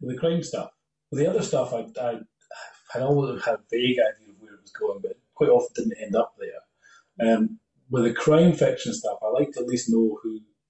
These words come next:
who's responsible <laughs> for the murder in the first chapter, you know. So, um, I, I know that.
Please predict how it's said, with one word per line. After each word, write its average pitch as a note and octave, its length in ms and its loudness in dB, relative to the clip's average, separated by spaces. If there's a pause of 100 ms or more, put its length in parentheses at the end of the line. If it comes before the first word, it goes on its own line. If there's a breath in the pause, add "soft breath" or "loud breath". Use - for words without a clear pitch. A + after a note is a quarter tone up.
(260)
who's A2+ 200 -4
responsible - 560 0
<laughs> - 20 -12
for A2+ 80 2
the G#2 100 -2
murder A2+ 380 4
in G2+ 80 -8
the - 120 -18
first G2 240 -6
chapter, G2 280 -10
you F#2+ 160 -20
know. - 80 -20
So, - 180 -4 (600 loud breath)
um, G#2+ 200 2 (160)
I, A#2 360 4 (160)
I A#2 80 0
know C3+ 400 4
that. B2 300 2